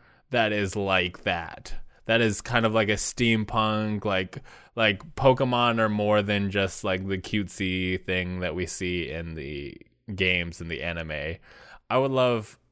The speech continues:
and I, <sighs> I'm trying to think of what developer. Uh, I guess, uh, C D Projekt Red.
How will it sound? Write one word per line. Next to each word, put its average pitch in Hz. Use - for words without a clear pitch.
and 120
I, 120
<sighs> -
I'm 127
trying 233
to 302
think 175
of 131
what 127
developer. 98
Uh, 135
I 139
guess, 175
uh, 117
C 117
D 104
Projekt 87
Red. 80